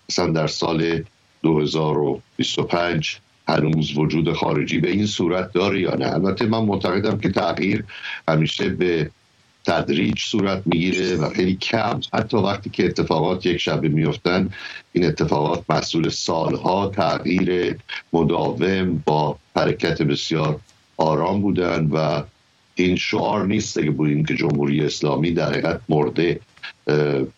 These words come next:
و فرق نمی‌کنه. یعنی فرقی نمی‌کنه که چه سیاست‌هایی واشنگتن، اه، می‌شه پیش بینی کرد که سیاست‌های واشنگتن ادامه خواهد یافت به همین صورت. ببینید وقتی که آقای بلینکن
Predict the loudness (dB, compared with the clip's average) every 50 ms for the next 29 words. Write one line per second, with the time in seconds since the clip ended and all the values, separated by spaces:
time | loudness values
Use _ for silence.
0 | _ _ 0 2 2 2 2 0 -2 -4 -4 _ 0 0 2 2 2 2 2 0
1 | 0 0 -2 -2 -2 -4 -8 _ _ 0 2 2 2 2 2 0 0 0 0 0
2 | 2 2 0 0 0 0 0 0 -2 -2 -2 -2 -2 -2 -2 -2 -2 -2 -2 -2
3 | -2 -2 0 0 0 2 2 0 -2 -4 -6 _ _ _ _ _ _ 0 0 0
4 | 0 0 -2 -2 -4 -2 0 0 2 2 2 2 0 0 2 2 0 -2 -4 _
5 | _ 2 2 2 2 0 -2 -4 0 0 -2 -2 0 0 0 0 0 0 0 0
6 | -2 -2 -2 0 -2 -2 0 0 0 0 0 0 -2 -2 -4 -2 0 0 0 2
7 | 2 2 0 0 0 0 -2 -2 0 0 0 0 0 -2 -4 -12 -20 -20 -12 _
8 | 0 0 2 2 0 0 0 0 0 0 0 0 -2 -2 0 0 2 2 0 -2
9 | -2 _ 0 2 2 2 0 0 -2 -2 -2 0 0 0 0 0 -2 -2 _ 2
10 | 2 2 2 2 0 0 -2 0 -2 0 0 2 0 2 0 0 0 0 0 0
11 | 0 0 0 0 0 0 -2 -2